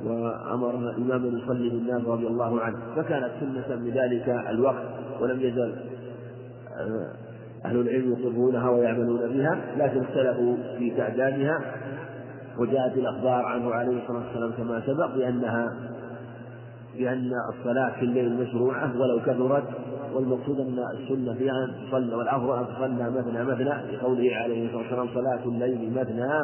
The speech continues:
مثنى". وعنها، يعني عن عائشة رضي الله عنها، قالت:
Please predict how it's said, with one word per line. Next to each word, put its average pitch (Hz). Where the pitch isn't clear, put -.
مثنى". 104
وعنها، 143
يعني 131
عن 123
عائشة 139
رضي 135
الله 131
عنها، 127
قالت: 139